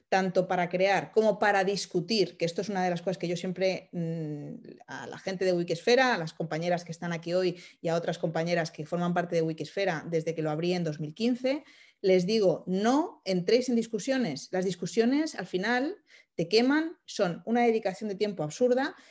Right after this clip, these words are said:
y, si te das cuenta, ellos tienen ese tiempo.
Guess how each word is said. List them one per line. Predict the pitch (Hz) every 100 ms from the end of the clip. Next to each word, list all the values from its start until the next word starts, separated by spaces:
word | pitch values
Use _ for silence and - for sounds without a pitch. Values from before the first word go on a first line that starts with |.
| _ _
y, | 226 208 190 - -
si | -
te | 185
das | 175 240
cuenta, | - 269 277 330 -
ellos | 208 247 302 -
tienen | 240 320 254
ese | 180 160
tiempo. | - 131 120 110 -